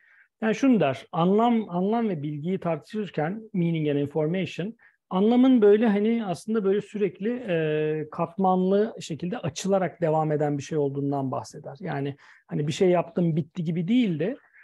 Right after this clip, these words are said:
e, siz ittirdikçe, siz araştırdıkça anlam aslında daha böyle büyüyerek, katlanarak açılan, daha doğrusu katları açılarak <laughs> büyüyen, e, bir yapıdır. Şimdi ben bu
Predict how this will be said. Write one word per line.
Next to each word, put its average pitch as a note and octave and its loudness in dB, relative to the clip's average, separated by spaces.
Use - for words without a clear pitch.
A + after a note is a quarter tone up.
e, D#3 0
siz F#3+ -4
ittirdikçe, G3+ 0
siz D#3+ -8
araştırdıkça F#3 0
anlam G3 -2
aslında F#3 -4
daha F#3 0
böyle E3 -4
büyüyerek, F3 -2
katlanarak E3+ -4
açılan, D#3 -6
daha D3+ 0
doğrusu E3+ -2
katları F3 0
açılarak E3+ -2
<laughs> - -10
büyüyen, D3 -4
e, D3+ -6
bir G#3+ -4
yapıdır. F#3 -2
Şimdi E4 0
ben D#4+ 0
bu A#3+ -6